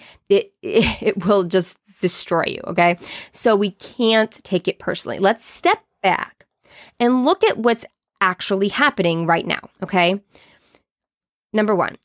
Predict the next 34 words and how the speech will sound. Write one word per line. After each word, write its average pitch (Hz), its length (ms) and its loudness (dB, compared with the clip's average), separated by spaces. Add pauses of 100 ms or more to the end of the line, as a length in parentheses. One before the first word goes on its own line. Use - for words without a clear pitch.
(120)
you 233 420 2
are 185 440 4
assumedly, 180 640 0
I'm 175 100 2
assuming, 190 680 0
<laughs> - 20 -6
doing 254 340 2
your 202 100 4
best. - 300 -4
<laughs> 175 180 -8
I'm 180 420 0
pretty 269 280 0
sure 196 360 2 (400)
you're 185 140 2
listening 202 280 -2
to 185 60 -2
this 185 180 2
like 170 280 -2
you 196 120 0
are 269 80 2
doing 240 240 2
the 208 80 2
best 175 280 -2
you 170 80 -2
can, - 260 -8
all 185 60 -2
right? 185 240 0 (320)
And 196 260 2
I'm 185 120 0
pretty 330 200 2
sure 320 240 2
you 277 200 2
are 320 120 4
working 233 400 0